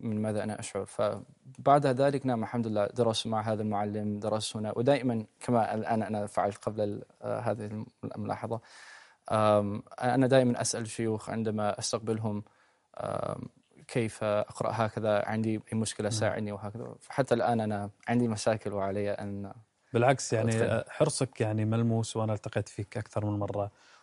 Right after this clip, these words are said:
Speaker 2: وحتى الآن قبل اللقاء تسأل عن بعض الحروف وطريقة النطق.
Speaker 1: فرصة
Speaker 2: هذا
Speaker 1: عظيمة لي هنا.
Speaker 2: حرصك هذا، يعني، شيء
Speaker 1: نعم.
Speaker 2: جميل صراحة،
Speaker 1: نعم.
Speaker 2: والله يزيدك، يعني، من
Speaker 1: بارك
Speaker 2: فضله
Speaker 1: الله.
Speaker 2: ونعيمه.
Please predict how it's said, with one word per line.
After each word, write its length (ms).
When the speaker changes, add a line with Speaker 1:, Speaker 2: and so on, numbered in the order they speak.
Speaker 2:
وحتى 800
الآن 300
قبل 320
اللقاء 420
تسأل 480
عن 260
بعض 260
الحروف 580
وطريقة 840
النطق. 140
Speaker 1:
فرصة 240
Speaker 2:
هذا 80
Speaker 1:
عظيمة 300
لي 160
هنا. 200
Speaker 2:
حرصك 340
هذا، 200
يعني، 240
شيء 260
Speaker 1:
نعم. 80
Speaker 2:
جميل 380
صراحة، 440
Speaker 1:
نعم. 100
Speaker 2:
والله 720
يزيدك، 460
يعني، 240
من 60
Speaker 1:
بارك 120
Speaker 2:
فضله 160
Speaker 1:
الله. 140
Speaker 2:
ونعيمه. 460